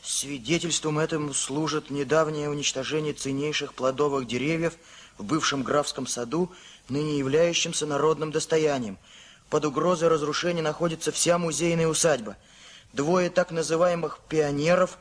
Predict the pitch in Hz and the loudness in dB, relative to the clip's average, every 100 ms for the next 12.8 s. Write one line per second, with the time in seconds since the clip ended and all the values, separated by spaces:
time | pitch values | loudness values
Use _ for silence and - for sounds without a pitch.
0 | - - - - _ _ - 165 170 151 | -20 -20 -20 -20 _ _ 0 4 4 6
1 | 190 180 151 165 175 185 170 175 165 135 | 4 4 0 0 2 0 -2 -4 -6 -6
2 | 139 123 127 127 156 160 165 160 151 156 | -10 -4 -2 0 0 2 0 0 0 -2
3 | - - 139 139 139 196 202 202 185 - | -2 -4 -4 0 2 4 4 4 0 -4
4 | - - - - - 160 165 170 156 151 | -20 -20 -20 -20 -8 -6 -2 -2 -2 -4
5 | - 175 185 180 - - - 151 - 156 | 2 4 4 0 -4 -8 -4 -4 -2 -2
6 | 190 - 175 170 - 160 143 175 175 - | -2 -2 -6 -6 -6 -6 -2 -2 -2 -6
7 | 170 170 175 - 165 175 135 143 120 107 | -4 -2 -4 -2 2 2 2 -2 -4 -6
8 | - - - - - - - 220 214 - | -12 -20 -20 -20 -20 -18 -14 -12 -12 -12
9 | - - 208 208 - - - - 185 - | -14 -16 -18 -18 -20 -20 -20 -20 -18 -12
10 | - - - 160 135 120 156 160 156 185 | -10 -8 -4 -2 -2 -2 -2 -2 0 0
11 | 175 170 147 - 143 135 147 170 151 - | 2 0 -2 -4 -6 -4 2 2 0 -8
12 | 117 131 131 147 180 160 - 110 | -6 -4 -2 2 2 2 -2 -8